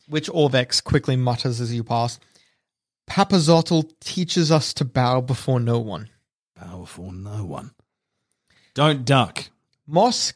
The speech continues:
Speaker 1: clings to the stonework throughout this hall. The mosaic floor depicts a tall bird using its long, pointy beak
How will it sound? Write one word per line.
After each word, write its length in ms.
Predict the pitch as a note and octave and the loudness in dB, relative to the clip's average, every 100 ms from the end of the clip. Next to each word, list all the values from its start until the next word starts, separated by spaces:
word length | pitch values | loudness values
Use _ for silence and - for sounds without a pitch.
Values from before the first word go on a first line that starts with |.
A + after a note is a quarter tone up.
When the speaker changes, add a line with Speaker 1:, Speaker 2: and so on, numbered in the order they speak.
| - | -10
Speaker 1:
clings 580 | - A3 G#3+ B3 C4 | -2 2 2 -2 -6
to 100 | - F3+ | -2 0
the 80 | |
stonework 840 | D#3 - - G3 G3 F#3+ C#3 E3 G3 | 2 2 2 2 2 2 0 -2 -4
throughout 460 | - D3 C#3 D3 - | -6 0 2 2 0
this 140 | C#3 | -6
hall. 460 | - D3 C3 F#2+ - - _ | -4 -4 -4 -6 -14 -20 _
The 60 | D3 | 0
mosaic 500 | D#3+ F#3+ G#3+ A3 A#3 | 4 4 4 2 0
floor 320 | - F#3+ F#3+ | 0 2 2
depicts 500 | E3 C3+ - G#3 - | 0 -6 -4 -4 -4
a 60 | D#3+ | -8
tall 480 | - - F#3+ A3 G3 | -8 -2 0 2 0
bird 420 | D3+ D3+ G3 G#3 - - | 2 2 2 -4 -14 -6
using 320 | D#3+ E3 F#3+ | 0 0 2
its 180 | F3 - | 0 0
long, 420 | C#3+ D#3+ G3+ A3+ | 4 4 4 -2
pointy 520 | - - F3+ G3 A#3 | -6 0 2 2 -2
beak 360 | F#3+ G3+ A3 - | -2 0 -2 -6